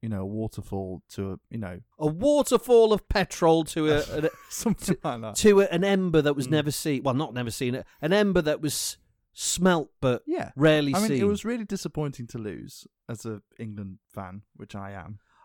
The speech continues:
Speaker 2: Oh, well, I, well,
Speaker 1: And
Speaker 2: we'll get into the match
Speaker 1: Yeah.
Speaker 2: itself
Speaker 1: Oh,
Speaker 2: i-,
Speaker 1: do we
Speaker 2: i-,
Speaker 1: have
Speaker 2: in a
Speaker 1: to?
Speaker 2: bit. Well, no, no, a little
Speaker 1: <laughs>
Speaker 2: bit, a little bit, because, you know,
Speaker 1: Mm.
Speaker 2: I mean, i-, in terms of, um, gentle rivalry,
Speaker 1: Mm.
Speaker 2: uh,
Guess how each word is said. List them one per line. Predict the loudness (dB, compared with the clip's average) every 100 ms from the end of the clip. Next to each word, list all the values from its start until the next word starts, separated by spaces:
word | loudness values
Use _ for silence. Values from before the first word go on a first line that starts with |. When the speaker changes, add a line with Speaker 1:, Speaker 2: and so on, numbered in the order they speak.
| -2
Speaker 2:
Oh, | 4 6
well, | 6 4
I, | 4 4
well, | 4 2
Speaker 1:
And | 4
Speaker 2:
we'll | 4
get | 4 2
into | 0 -2
the | -2
match | -2 0
Speaker 1:
Yeah. | 0
Speaker 2:
itself | 2 2 0 -2 -8 -8
Speaker 1:
Oh, | -2 -2
Speaker 2:
i-, |
Speaker 1:
do | 0 0
we | 0
Speaker 2:
i-, |
Speaker 1:
have | -2
Speaker 2:
in | -2
a | 0
Speaker 1:
to? |
Speaker 2:
bit. | 0 0 0
Well, | 4
no, | 4 4
no, | 2
a |
little | 2 2 2
Speaker 1:
<laughs> | 0
Speaker 2:
bit, | -2
a | -4
little | -2 -4 -6
bit, | -14 -14
because, | -14 -8 -8 -6
you | -10
know, | -8
Speaker 1:
Mm. | -10 -10 -16 _ -20 -6 2
Speaker 2:
I |
mean, | 2 2
i-, | -2 -6
in | -4 0
terms | 4 4 4
of, | 0 -2 0
um, | 2 2 0 -4 -8 _ _ -2
gentle | 0 2 0 0
rivalry, | 4 4 4 2 -2 -6 -10 -12 -12 -8
Speaker 1:
Mm. | -6 -4 -6 -8 -12 _
Speaker 2:
uh, | -12